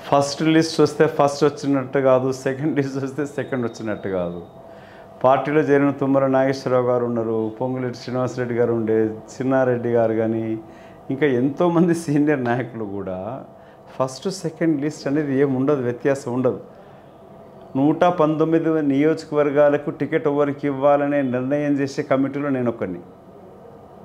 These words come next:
నేను కమిటీలో ఉన్నది నా టికెట్ ప్రకటించడానికి కొరకు కాదు, ప్రతిభావంతుడు గెలుపు గుర్రాలని సెలెక్ట్ చేయడానికి కొరకు ఆ కమిటీలో ఉంటూ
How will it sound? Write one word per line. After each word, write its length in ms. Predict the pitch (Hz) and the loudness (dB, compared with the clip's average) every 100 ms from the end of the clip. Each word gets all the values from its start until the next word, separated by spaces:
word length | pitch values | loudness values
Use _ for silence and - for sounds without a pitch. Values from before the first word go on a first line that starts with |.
| - - - - - - - - - - | -20 -20 -20 -20 -20 -20 -20 -20 -16 -2
నేను 220 | 131 139 | 2 2
కమిటీలో 540 | 135 131 151 175 175 156 | 4 4 4 4 4 4
ఉన్నది 320 | 143 156 170 | 4 2 2
నా 200 | 135 151 | 2 2
టికెట్ 420 | 160 170 175 - | 2 0 -2 0
ప్రకటించడానికి 680 | 151 151 151 143 156 143 135 | -4 -2 -6 -4 -2 -4 -4
కొరకు 220 | 135 110 | -6 -4
కాదు, 300 | 107 104 92 - - - - - - - - - - | 0 0 -2 -14 -20 -20 -20 -20 -20 -20 -20 -20 -6
ప్రతిభావంతుడు 880 | 127 127 156 147 160 147 143 139 151 | 0 2 2 2 4 4 2 0 -2
గెలుపు 420 | 160 123 135 139 147 | -2 0 0 0 -2
గుర్రాలని 520 | 135 135 139 143 156 | 0 0 2 0 -2
సెలెక్ట్ 420 | 156 131 147 156 | -2 -2 -2 -4
చేయడానికి 460 | 131 135 135 139 135 | -4 -2 0 -2 -2
కొరకు 400 | 127 127 156 160 | -4 -2 -2 -2
ఆ 40 | |
కమిటీలో 580 | 143 131 139 139 143 135 | 0 0 0 -2 -2 0
ఉంటూ 540 | 127 117 143 180 196 | -2 -2 0 0 0